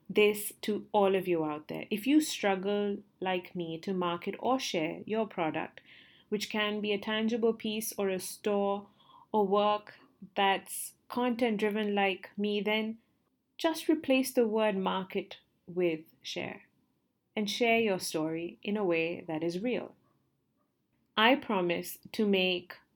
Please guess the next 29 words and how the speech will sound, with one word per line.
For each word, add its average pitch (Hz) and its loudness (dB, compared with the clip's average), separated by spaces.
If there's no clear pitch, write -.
more 190 2
of 175 2
such 175 -4
an 175 -4
effort 165 -4
in 180 -2
the 180 0
coming 175 -2
weeks 160 -4
and 180 -6
over 180 0
the 180 0
course 170 -4
of 175 -6
the 190 -2
many 180 0
months 165 -6
ahead. 170 -6
I 208 -2
hope 226 -2
to 247 -2
share 208 2
with 196 2
you 190 -2
not 247 0
just 311 0
the 247 4
work 190 2
progress, 302 0